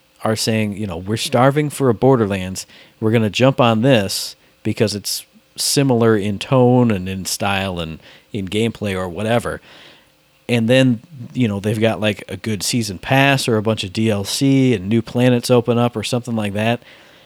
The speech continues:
then, you know, not to be pessimistic, but if Borderlands isn't coming out for another year plus, people totally have a chance to,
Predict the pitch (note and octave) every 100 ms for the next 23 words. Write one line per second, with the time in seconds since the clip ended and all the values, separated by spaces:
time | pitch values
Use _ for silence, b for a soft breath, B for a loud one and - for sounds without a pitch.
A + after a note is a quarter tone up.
0 | b b - C3 B2 A#2+ - - B2+ G#2
1 | B2+ - B2 A2+ C3 - A#2+ E3 - A2
2 | A#2+ G#2+ b b b - A#2+ - B2 C3+
3 | C3+ B2 A#2 A2+ A#2 A2 - B2 A2+ A#2+
4 | A#2+ - - G#2+ G2 - _ - A#2+ A#2+
5 | A#2 A2 G2+ A#2 A#2+ - - D#3+ D3 -
6 | - - b b b b b _ _ _
7 | - _ _ - D3+ C#3 - D3 D3 B2+
8 | G#2+ B2 A2 - B2 A2+ - G#2+ G2+